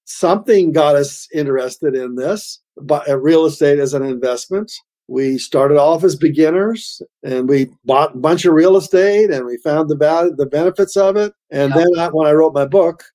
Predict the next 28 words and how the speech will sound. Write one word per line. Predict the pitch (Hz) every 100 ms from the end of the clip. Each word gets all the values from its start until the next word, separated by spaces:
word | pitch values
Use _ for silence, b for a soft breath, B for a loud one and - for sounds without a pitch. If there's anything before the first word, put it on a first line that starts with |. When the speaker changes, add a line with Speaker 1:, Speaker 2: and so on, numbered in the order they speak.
| -
Speaker 1:
and | 135
I | 131
got, | 127 135 139 -
started | 151 139 131
getting | 135 127
letters | 135 143 135 123
of | 123
people | 135 123 123
who |
said, | - 123 110
"Well, | 120
I |
use | 131 160 156
this | 156 147
technique, | 151 139 143 143 139
I |
use | 110 127 123
that | 143 143
technique, | - 139 - 143 143 139 _
this | 147 160 151
worked, | 147 147 147 _ 151
this, | 151 147
I | 139
made | 147 147 147
this | 143
amount | 139 139 139
of | 139
money, | 143 143 143 139